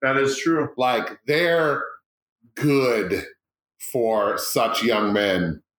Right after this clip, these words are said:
Speaker 2: And, and they call their shots too. Like, you'll be standing there playing pinball, especially a game that they know,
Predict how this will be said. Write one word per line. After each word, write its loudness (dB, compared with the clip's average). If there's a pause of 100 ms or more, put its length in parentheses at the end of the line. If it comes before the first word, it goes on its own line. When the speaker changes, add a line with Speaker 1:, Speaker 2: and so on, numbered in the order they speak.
(340)
Speaker 2:
And, 2
and 0
they 0
call 0
their 2
shots -2
too. 0
Like, 0
you'll 2
be 0
standing 0
there 0
playing 0
pinball, 0
especially 0
a 0
game 2
that -2
they 0
know, 0